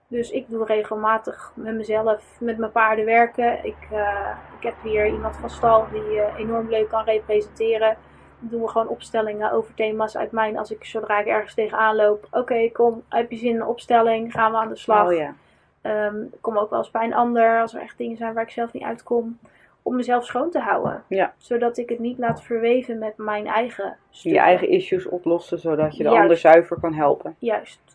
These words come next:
Speaker 1: Want ja, als ik, zeg maar, zelf niet deal met die stukken, hoe kan ik dat dan verwachten
Speaker 2: Nee.
Speaker 1: van
Speaker 2: Ja,
Speaker 1: een
Speaker 2: mooi.
Speaker 1: ander?
Speaker 2: Ja.
Speaker 1: Dus dat is, voor mij is dat, eh,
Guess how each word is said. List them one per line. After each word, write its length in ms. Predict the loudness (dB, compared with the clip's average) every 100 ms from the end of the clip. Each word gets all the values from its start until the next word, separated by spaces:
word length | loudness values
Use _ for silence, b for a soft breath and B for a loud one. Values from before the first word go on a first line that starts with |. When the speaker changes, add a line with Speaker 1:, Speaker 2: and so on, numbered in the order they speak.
| -10
Speaker 1:
Want 260 | -8 -4
ja, 200 | 0 2 2
als 220 | 0 -2
ik, 160 | -4
zeg 220 | -2 -6 -4
maar, 340 | -2 0 0
zelf 340 | -2 -2 -2
niet 380 | -6 -10 -12 -20 -12
deal 340 | -6 -4 -4
met 220 | -6 -10
die 80 | -12
stukken, 340 | -10 -10 -10
hoe 120 | -14 -6
kan 200 | -4 -4
ik 100 | -4
dat 180 | -4
dan 180 | -4 -12
verwachten 420 | -8 -2 4 4
Speaker 2:
Nee. 140 | 4 0 _ _
Speaker 1:
van 180 | 0 0
Speaker 2:
Ja, 40 |
Speaker 1:
een 40 | 0
Speaker 2:
mooi. 160 | 0
Speaker 1:
ander? 320 | 2 0 -2 -8 b b -12
Speaker 2:
Ja. 180 | -12 -12 _ _ _ -16
Speaker 1:
Dus 160 | -10
dat 180 | -8 -4
is, 300 | -4 -6 -16
voor 280 | -6 -4 -2
mij 340 | 2 2 2
is 180 | 2 -2
dat, 340 | -4 -8 -8 -4
eh, 480 | 0 2 2 0